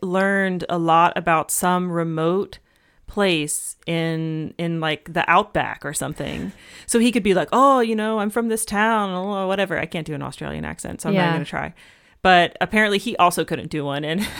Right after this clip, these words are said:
Speaker 1: <laughs> people,
Speaker 2: "Good
Speaker 1: like,
Speaker 2: day,
Speaker 1: knew it.
Speaker 2: mate." And they're
Speaker 1: "Good
Speaker 2: like,
Speaker 1: day."
Speaker 2: they're
Speaker 1: Yeah,
Speaker 2: like,
Speaker 1: they're
Speaker 2: "Uh,
Speaker 1: like,
Speaker 2: you're not,
Speaker 1: "No."
Speaker 2: that didn't,
Speaker 1: Yeah.
Speaker 2: you can't just say that and people think you're from Australia."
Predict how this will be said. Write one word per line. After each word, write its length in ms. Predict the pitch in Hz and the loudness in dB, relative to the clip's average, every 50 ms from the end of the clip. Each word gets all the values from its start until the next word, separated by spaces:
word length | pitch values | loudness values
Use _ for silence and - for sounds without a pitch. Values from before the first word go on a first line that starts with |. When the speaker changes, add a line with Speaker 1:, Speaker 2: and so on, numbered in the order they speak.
| - - | -12 -10
Speaker 1:
<laughs> 220 | - 622 622 175 | -10 -10 -10 -2
people, 320 | - 254 294 214 - 240 226 | 4 4 4 8 8 6 8
Speaker 2:
"Good 60 | 285 | 8
Speaker 1:
like, 100 | 285 330 | 8 8
Speaker 2:
day, 100 | 349 339 269 | 10 10 10
Speaker 1:
knew 40 | 196 | 8
it. 40 | |
Speaker 2:
mate." 300 | 196 220 262 302 320 - - - | 10 10 10 8 8 4 0 -2
And 160 | 208 185 180 | -2 0 2
they're 60 | 180 | 4
Speaker 1:
"Good 80 | 180 175 | 6 8
Speaker 2:
like, 140 | 175 170 311 | 8 8 8
Speaker 1:
day." 160 | 240 214 202 | 6 2 -4
Speaker 2:
they're 80 | 226 - - 202 185 170 185 | -6 -8 -4 0 2 4 6
Speaker 1:
Yeah, 40 | 190 | 6
Speaker 2:
like, 160 | 180 175 - | 4 4 4
Speaker 1:
they're 80 | 185 180 | 4 4
Speaker 2:
"Uh, 140 | 190 180 175 | 6 4 4
Speaker 1:
like, 80 | - - | 4 2
Speaker 2:
you're 140 | 180 180 170 | 0 2 2
not, 260 | 170 - 208 - 233 | 2 0 0 -2 -2
Speaker 1:
"No." 60 | 226 202 | 0 0
Speaker 2:
that 160 | 170 170 - | 0 2 2
didn't, 400 | 175 175 170 165 160 160 - _ - | 0 0 2 0 -2 -4 -6 _ -12
Speaker 1:
Yeah. 460 | 185 180 180 180 175 175 170 170 175 | -10 -8 -8 -6 -6 -6 -8 -8 -8
Speaker 2:
you 80 | 196 | -10
can't 240 | 185 - 196 185 - | -6 -6 -6 -6 -4
just 180 | - 180 - - | -6 -8 -8 -4
say 160 | 190 170 156 | -4 -2 -2
that 200 | 170 160 147 143 | -2 -2 -2 -2
and 80 | 170 180 | -4 -6
people 260 | - 175 160 - 165 | -4 -6 -6 -6 -8
think 220 | - - - - - | -10 -10 -14 -12 -12
you're 100 | 214 - | -14 -14
from 200 | - - 202 - | -12 -12 -12 -12
Australia." 540 | 196 - - - - - 196 190 202 220 | -14 -14 -14 -14 -12 -12 -12 -12 -14 -14